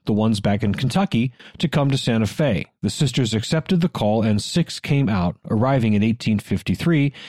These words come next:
and they established Loretto Academy, which would operate until nineteen sixty-six. At the same time, eighteen fifty-one, Lamy invited the Christian Brothers from his native France, but they took a bit longer to respond.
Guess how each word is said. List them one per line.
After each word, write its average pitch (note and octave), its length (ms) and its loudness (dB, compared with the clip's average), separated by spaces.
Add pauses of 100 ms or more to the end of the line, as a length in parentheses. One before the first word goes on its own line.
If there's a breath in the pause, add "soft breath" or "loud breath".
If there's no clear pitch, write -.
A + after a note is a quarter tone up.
(240 loud breath)
and F#3 140 2
they A3 80 4
established D3 560 0
Loretto A#2+ 480 2
Academy, D3 560 2
which A2 220 0
would C3 100 2
operate G#2 460 0
until A#2 280 0
nineteen G#2 540 0
sixty-six. - 920 -4 (800 soft breath)
At C3+ 140 -2
the C3+ 80 2
same C3+ 260 0
time, E3+ 500 2 (160)
eighteen C3 320 0
fifty-one, A2+ 720 0 (280 soft breath)
Lamy E3+ 360 2
invited D3+ 460 2
the A#2+ 80 0
Christian F#3+ 440 0
Brothers C#3+ 380 2
from B2 160 0
his A#2+ 180 2
native A2+ 300 2
France, G#2+ 560 0
but C#3+ 180 -2
they D4 140 2
took B3 220 -2
a G#3 40 2
bit F3 160 2
longer D3 300 2
to C3 160 -2
respond. G#2+ 640 -2